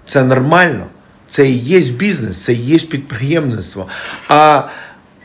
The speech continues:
е, з-, ви знаєте, що з точки зору еконо-, економічної теорії, от як пояснюється з точки зору, зору економіки надприбутки підприємців? Знаєте чи ні? Я вам розкажу. Надприбутки підприємців — це плата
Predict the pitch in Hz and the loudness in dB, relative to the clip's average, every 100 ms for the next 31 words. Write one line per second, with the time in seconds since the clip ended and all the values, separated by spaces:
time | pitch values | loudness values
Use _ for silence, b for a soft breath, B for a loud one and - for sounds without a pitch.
0 | - 127 123 117 139 160 233 359 - 185 | -2 -2 0 0 2 4 2 0 0 2
1 | 147 131 139 - 156 147 175 147 - 156 | 2 2 -2 0 0 2 0 -2 -2 -2
2 | 160 156 143 143 156 160 151 156 170 139 | 2 4 2 2 -2 0 -2 0 -2 -2
3 | 160 156 156 139 143 139 135 - 151 190 | -2 -2 -4 -6 -4 -2 -2 -2 -2 2
4 | 262 196 123 123 - 160 143 - 147 220 | 0 2 0 -2 2 2 2 0 2 0
5 | 262 151 123 - 110 - 139 - 120 131 | 0 -6 -6 -8 -6 -4 -6 -6 -2 0
6 | 127 120 120 113 135 131 123 123 147 202 | 0 -2 -4 2 2 4 2 0 2 2
7 | 226 160 - B B - 156 170 156 - | 2 -2 -4 B B 0 4 4 2 0
8 | 143 135 180 180 120 117 - 131 120 98 | 0 2 -4 -4 -8 -8 -6 -4 -2 -6
9 | 82 - - _ _ _ - 107 185 269 | -10 -18 -20 _ _ _ -6 2 2 2
10 | 135 123 113 90 - B B - 160 208 | -4 -4 -8 -8 -14 B B 0 0 0
11 | 226 233 175 110 98 - B B B B | -2 -2 -2 -4 -8 -16 B B B B
12 | - 180 185 196 196 170 185 - 135 - | 2 2 2 2 2 2 -2 -2 -6 -6
13 | - 156 165 226 247 - 117 - - - | -4 0 2 2 0 -4 -8 -10 -20 -2
14 | 160 - 147 170 190 113 | -2 0 4 4 2 -4